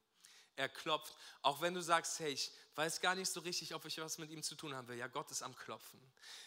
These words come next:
Auch unabhängig von dem, was du letzte Woche getan hast, Gott ist am Klopfen. Auch wenn du mal gesagt hast, "Ich will nichts mehr mit dir zu tun haben." Alles, was Jesus macht, ist, er klopft. Er klopft an dein Herz. Weißt du, er könnte die Tür auch eintreten.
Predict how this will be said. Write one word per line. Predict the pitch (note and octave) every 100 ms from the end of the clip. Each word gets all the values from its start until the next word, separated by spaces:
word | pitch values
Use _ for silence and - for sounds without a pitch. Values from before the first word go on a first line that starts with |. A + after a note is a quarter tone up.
| -
Auch | D3+ -
unabhängig | G3 G3 F#3+ G3+ G3
von | - F#3+
dem, | F#3 F3+
was | F3+
du | F3+
letzte | F3+ F3+ F3+
Woche | F3 F3
getan | E3+ E3 D#3
hast, | C3+ -
Gott | C3 C3
ist | C#3 C3+
am | C3
Klopfen. | - A2 - - - - - -
Auch | D#3 D#3+
wenn | G3+
du | G#3
mal | G3+ G3
gesagt | F3+ F#3 F3+
hast, | F3+
"Ich | D3 D3
will | C#3+
nichts | E3 -
mehr | F3+
mit | E3+ E3
dir | D#3+
zu | -
tun | - C#3+ C3
haben." | A#2 A#2+ - -
Alles, | - D#3+ F#3
was | F#3 -
Jesus | D3+ C3+ -
macht, | C#3 -
ist, | - -
er |
klopft. | A2 - - G#2 - - - - - - _ _ _ - - -
Er | - A2+
klopft | - B2+ C#3 - - - - -
an | A2+ G#2+
dein | G2+
Herz. | F#2 G#2 G#2 - - - - - _ _ _ _ - -
Weißt | D3+
du, | G#3+
er |
könnte | G#3 G#3 F3
die |
Tür | - E3+
auch | -
eintreten. | C3+ - G2+ -